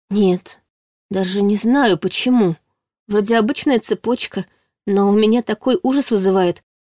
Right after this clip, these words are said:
что даже представить себе не могу надеть его на руку. Яра насторожилась,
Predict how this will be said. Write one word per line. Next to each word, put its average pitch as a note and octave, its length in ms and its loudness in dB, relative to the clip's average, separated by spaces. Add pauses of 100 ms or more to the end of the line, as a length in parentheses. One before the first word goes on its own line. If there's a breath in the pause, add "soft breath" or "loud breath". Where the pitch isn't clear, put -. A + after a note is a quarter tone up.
(240)
что - 160 -6
даже G#3 220 0
представить A3 640 -2
себе G3+ 280 -4
не G#3+ 100 4
могу F#3+ 320 0
надеть G#3+ 380 0
его A3 120 2
на A3+ 160 2
руку. F#3 300 -4 (680)
Яра E3+ 280 2
насторожилась, E3 840 -4